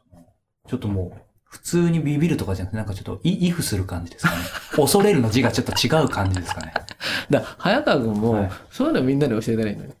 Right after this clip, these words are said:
Speaker 1: あー、そうですね。
Speaker 2: で、僕はあの、早川君が、その、インタビューしてる人たちの大体雰囲気って僕わかるんだよ。
Speaker 1: はい。
Speaker 2: よ-、よくそこに入ってくなと思いながら、
Speaker 1: あー、
Speaker 2: ニコニコして見てるんだけど、
Speaker 1: そうですね。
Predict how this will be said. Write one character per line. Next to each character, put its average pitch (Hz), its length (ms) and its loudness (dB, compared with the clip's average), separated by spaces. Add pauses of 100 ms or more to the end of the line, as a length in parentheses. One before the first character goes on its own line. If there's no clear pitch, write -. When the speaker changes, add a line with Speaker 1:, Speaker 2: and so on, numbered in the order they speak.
Speaker 1:
あ 92 720 -6
ー、 - 20 -20
そ - 140 -14
う 85 60 -10
で - 40 -18
す - 140 -18
ね。 95 160 -2
Speaker 2:
で、 208 100 2
僕 220 200 2
は 240 60 4
あ - 20 2
の、 220 160 2
早 233 180 0
川 202 140 0
君 120 360 0
が、 117 320 0 (200)
そ 120 120 -2
の、 107 200 2
イ 151 80 2
ン 156 60 0
タ 160 120 2
ビ 151 120 0
ュ - 20 -
ー - 20 -2
し 143 80 -6
て 147 80 0
る 143 80 0
人 - 140 -6
た 135 160 0
ち 131 100 -8
の 120 300 0
大 165 200 0
体 170 200 0
雰 160 160 0
囲 165 60 0
気 - 20 -6
っ - 20 -16
て - 80 -8
僕 - 160 -4
わ 101 80 -2
か 123 80 0
る 104 80 0
ん 82 80 -6
だ - 100 -6
よ。 98 60 0
Speaker 1:
は 104 80 2 (340)
い。 - 80 -8
Speaker 2:
よ-、 156 100 2 (240)
よ - 20 2
く 311 180 2
そ 135 140 2
こ 135 80 4
に 135 80 2
入 143 100 4
っ - 40 -2
て - 120 -4
く - 80 0
な 160 140 2
と 98 100 0
思 120 80 4
い 120 60 4
な 117 80 4
が 117 60 2
ら、 107 100 2
Speaker 1:
あ 90 260 -4
ー、 - 20 -4
Speaker 2:
ニ 160 80 4
コ 180 120 4
ニ - 100 2
コ 107 140 -2
し - 80 -8
て 110 80 0
見 123 100 0
て - 80 0
る 80 100 -4
ん 76 60 -6
だ 95 80 -4
け 90 80 -8
ど、 98 60 -6
Speaker 1:
そ 107 220 2
う 85 40 -4
で 87 60 -10
す - 40 -12
ね。 - 60 -18